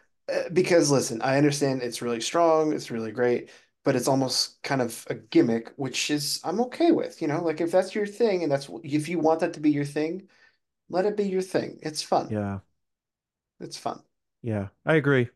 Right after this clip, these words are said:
Speaker 1: I th-, yeah, I'd like to see this become more of an army game.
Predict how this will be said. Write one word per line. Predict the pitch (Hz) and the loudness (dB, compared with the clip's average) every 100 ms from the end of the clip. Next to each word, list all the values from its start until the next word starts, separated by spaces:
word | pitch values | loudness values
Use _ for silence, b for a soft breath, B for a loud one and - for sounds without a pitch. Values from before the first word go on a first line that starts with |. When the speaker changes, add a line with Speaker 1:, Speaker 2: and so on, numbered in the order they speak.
| _ _ - | _ _ 0
Speaker 1:
I | 147 | 2
th-, | - - | 2 -2
yeah, | 147 135 135 | 0 2 2
I'd | 156 | 2
like | 190 185 | 0 0
to | |
see | 160 160 | -8 -6
this | 135 139 | -4 -6
become | - 131 131 | -6 -6 -2
more | 123 123 117 | 0 2 2
of | 113 | 2
an | 107 | 0
army | 104 117 113 107 | 0 0 -2 -2
game. | 104 101 104 104 | -2 -2 -6 -10